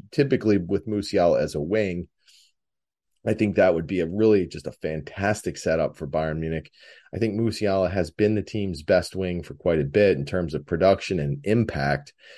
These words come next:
Uh, it says, I'm not trying to take anything away from Kingsley Coman, who I'd say has been the second best wing, but Musiala is consistently impacting games.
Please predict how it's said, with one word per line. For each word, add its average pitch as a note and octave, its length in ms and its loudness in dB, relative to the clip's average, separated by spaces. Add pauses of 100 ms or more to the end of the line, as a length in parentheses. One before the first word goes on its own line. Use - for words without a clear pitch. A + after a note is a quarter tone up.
(240)
Uh, D#2 180 0
it C#2+ 180 -6 (140)
says, D#2 480 0 (100)
I'm C#2 300 2
not G#2 140 2
trying G2+ 160 0
to E2 40 -2
take G#2 240 0
anything F2+ 360 -4
away D#2 260 0
from D2+ 180 -8
Kingsley E2 340 -4
Coman, E2 440 -2
who D#2+ 100 -2
I'd D2 140 -2
say D#2+ 380 0
has C#2+ 180 -4
been D#2+ 200 0
the C#2 60 -2
second G#2+ 400 2
best D2 280 -2
wing, D2+ 200 -4
but D2 160 -2 (440)
Musiala A2 680 4
is E2+ 180 0
consistently F2+ 1080 -2 (440)
impacting E2 640 -2
games. C#2 480 -4